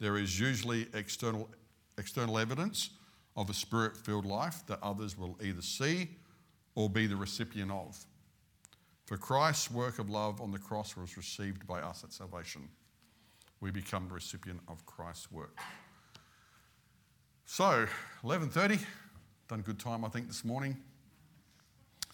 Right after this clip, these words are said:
As I said, when I'm finished, I'm gonna be finished, we're gonna be done. Now you can go home and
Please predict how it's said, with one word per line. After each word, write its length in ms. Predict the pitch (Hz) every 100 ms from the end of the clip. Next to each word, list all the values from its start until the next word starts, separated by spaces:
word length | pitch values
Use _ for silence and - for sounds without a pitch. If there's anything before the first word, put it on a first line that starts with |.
| - - _ _ -
As 160 | 117
I 40 | 123
said, 200 | 196 214 - - - _ - _ _ _ 120
when 160 | 117
I'm 140 | 127 117
finished, 400 | 151 196 208 - - -
I'm 140 | 107 110
gonna 140 | 110
be 100 | 110
finished, 460 | 107 196 220 226 151
we're 40 |
gonna 120 | 139
be 80 | 120
done. 420 | 113 156 165 170 - - - - - - - _ - _ -
Now 80 |
you 140 | 104 95
can 100 | 98
go 80 | 95
home 400 | 98 98 95 95 90
and 460 | 87 87 90 90